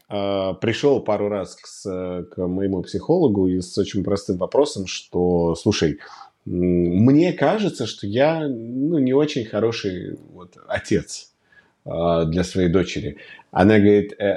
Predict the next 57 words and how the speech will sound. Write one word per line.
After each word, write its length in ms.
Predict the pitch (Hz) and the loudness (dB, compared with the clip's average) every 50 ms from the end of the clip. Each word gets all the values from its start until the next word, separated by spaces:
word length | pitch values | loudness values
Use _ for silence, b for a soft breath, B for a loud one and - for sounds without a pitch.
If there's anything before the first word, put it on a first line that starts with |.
| - 95 98 104 | -2 -4 -4 -6
э, 40 | 98 - _ _ _ _ _ | -6 -10 _ _ _ _ _
как 260 | - 147 135 127 - - | 0 2 2 2 0 -4
ты 120 | - 117 | -2 -2
это 140 | 107 - 110 | -2 -2 0
понял?" 280 | - - 113 95 85 82 | 2 2 2 2 2 0
Говорит: 200 | 78 82 80 - | -2 -4 -6 -6
"Тебе 220 | - 101 104 117 | -4 -2 0 0
дочь 280 | 107 101 165 202 - - | 2 2 0 0 -2 -2
об 80 | 107 101 | -2 -2
этом 240 | 92 - - 85 | -2 -2 -6 -10
сказала?" 440 | 85 - - 95 90 87 87 82 80 82 | -10 -8 -8 -6 -4 -4 -4 -4 -2 -4
И 180 | 85 87 87 - 104 | -4 -4 -6 -4 0
я 120 | 95 110 107 | 2 4 4
говорю: 240 | 101 117 123 127 127 | 6 6 6 6 6
"Нет, 300 | 127 127 120 95 90 - | 6 6 6 4 4 2
но 100 | 101 101 | 2 4
мне 320 | 104 110 117 131 170 220 233 | 4 4 4 4 4 4 2
так 360 | - - 143 175 185 - _ _ | 2 2 2 2 0 -2 _ _
кажется". 720 | - - 135 143 120 101 95 87 - - - - - - _ _ _ _ B B B B B B B B B B B _ - | -14 -8 -6 -4 -4 -4 -4 -6 -8 -10 -14 -18 -20 -20 _ _ _ _ B B B B B B B B B B B _ 2
Или 540 | 180 208 247 254 220 185 151 147 147 143 - | 4 4 6 6 4 4 4 4 4 0 -2
я 220 | 107 104 139 143 | -2 0 0 0
точно 320 | - - 196 160 - 143 131 | 0 -2 -4 -4 -2 0 0
так 160 | 147 131 117 | 2 0 0
же 80 | 120 104 | -2 -6
приходил, 360 | 107 110 - 135 165 208 185 | -6 -6 -4 -2 0 2 2
я 60 | 143 | 2
говорю: 200 | 117 107 113 107 | 2 0 -2 -4
"Ты 80 | 104 117 | -6 -4
знаешь, 280 | 110 175 185 165 - - | -2 -2 -2 -2 0 0
наверное, 540 | 143 123 110 127 170 214 220 196 156 135 | 0 2 4 4 4 4 4 2 -2 -4
я 240 | 120 101 123 127 147 | -4 -4 -4 -4 -4
бы 120 | 151 143 127 | -2 -2 -2
мог 240 | 120 127 139 131 113 | -2 -2 -2 -2 -2
быть 200 | 117 131 123 - | -2 -4 -4 -6
ещё 280 | 117 - - 143 135 | -10 -8 -4 -4 -4
лучшим 560 | 123 127 143 156 151 - - - 101 87 85 80 80 73 53 _ | -4 -4 -6 -8 -8 -10 -12 -16 -16 -16 -18 -20 -20 -20 _ _
мужем 460 | 87 95 95 104 123 117 107 104 95 87 | -20 -20 -16 -14 -14 -14 -14 -14 -16 -16
для 160 | 87 90 87 | -16 -18 -18
своей 360 | - - 92 87 87 90 90 | -10 -6 -4 -4 -4 -4 -6
жены". 220 | 87 101 95 87 78 | -6 -8 -8 -8 -10
Она 160 | 78 80 82 | -10 -10 -10
говорит: 180 | 80 87 87 - | -10 -10 -8 -8
"Тебе 220 | - 107 127 131 | -4 -2 -2 -2
жена 260 | 123 131 147 208 247 | -2 -4 -4 -2 -2
об 100 | - - - | 0 0 -2
этом 160 | - - 90 | -2 -4 -8
сказала?" 380 | - - - 92 92 92 82 82 85 | -12 -10 -6 -4 -2 -2 -2 -2 -2
Я 120 | 101 107 | -4 -4
говорю: 220 | 101 110 110 113 | -2 -2 -2 -2
"Нет, 220 | 127 135 110 - - | 0 -2 -2 -2 -2
она 220 | 95 101 110 120 | -2 -2 -2 -2
<laughs> 240 | 123 117 110 110 - | -2 -2 -4 0 4
мне 140 | 185 175 156 | 4 6 6
об 100 | 147 135 - | 6 4 2
этом 260 | - - 143 127 131 | 4 4 4 6 6
не 80 | 135 135 | 6 6
говорит". 460 | 120 127 139 151 175 175 135 104 - | 6 6 6 6 6 4 2 0 -2